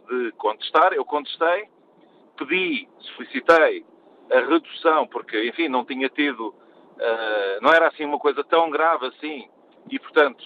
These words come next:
solicitei, e, e além disso era a primeira vez, solicitei a redução para metade, como está previsto na lei,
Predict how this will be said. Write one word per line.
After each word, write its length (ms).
solicitei, 560
e, 260
e 60
além 160
disso 180
era 100
a 40
primeira 320
vez, 220
solicitei 580
a 20
redução 600
para 200
metade, 500
como 160
está 200
previsto 380
na 220
lei, 180